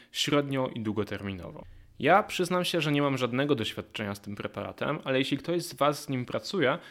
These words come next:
to chętnie poznam Waszą opinię. Dajcie znać i bądźmy w kontakcie. Drugim celem, który możemy postawić naszej premedykacji,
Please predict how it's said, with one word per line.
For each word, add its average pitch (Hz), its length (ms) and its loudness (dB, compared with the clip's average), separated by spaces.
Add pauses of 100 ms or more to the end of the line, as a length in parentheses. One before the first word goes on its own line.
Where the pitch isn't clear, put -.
(100)
to 185 100 -2
chętnie 202 400 0
poznam 143 400 2
Waszą 117 320 0
opinię. 92 400 -6
Dajcie 139 360 4
znać 151 380 -4 (380)
i 202 120 0
bądźmy 190 280 0
w - 40 -10
kontakcie. 214 480 -2 (880)
Drugim 202 380 2
celem, 120 320 4
który 120 240 -2
możemy 113 320 2
postawić 110 460 -2
naszej 117 260 -2
premedykacji, 107 760 -2